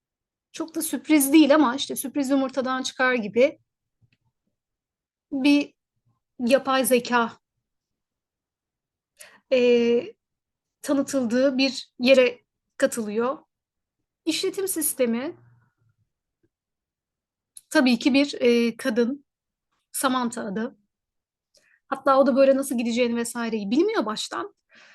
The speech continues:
E, işte "Merhaba, adın ne?" İşte "Samantha", işte "Şöyle böyle" bilmem ne falan. Bayağı normal kadın sesi zaten gibi geliyor ve normal bir insanla muhabbet ediyormuş gibi geliyor ilk başlardan böyle biraz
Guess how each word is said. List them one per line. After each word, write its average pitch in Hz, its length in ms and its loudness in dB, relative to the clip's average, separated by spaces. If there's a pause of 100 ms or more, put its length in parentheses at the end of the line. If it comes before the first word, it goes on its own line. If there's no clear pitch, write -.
(520)
E, 226 400 -2
işte 294 280 -4
"Merhaba, 247 880 0
adın 220 400 -4
ne?" 233 280 -6
İşte 240 380 -8
"Samantha", 226 640 -8
işte 269 200 -12
"Şöyle 226 420 -2
böyle" 220 280 -2
bilmem 214 360 -2
ne 208 80 -10
falan. 277 360 -4 (380)
Bayağı 330 340 4
normal 311 400 2
kadın 330 240 0
sesi 277 460 -4 (220)
zaten 214 520 -10 (380)
gibi 220 180 0
geliyor 226 400 4
ve 285 200 6 (160)
normal 269 340 2
bir 254 100 -2
insanla 285 320 -2
muhabbet 262 380 -4
ediyormuş 233 400 -4
gibi 196 180 -12
geliyor 208 240 -8
ilk - 100 -20
başlardan 214 560 -6
böyle 214 240 -2
biraz 226 340 2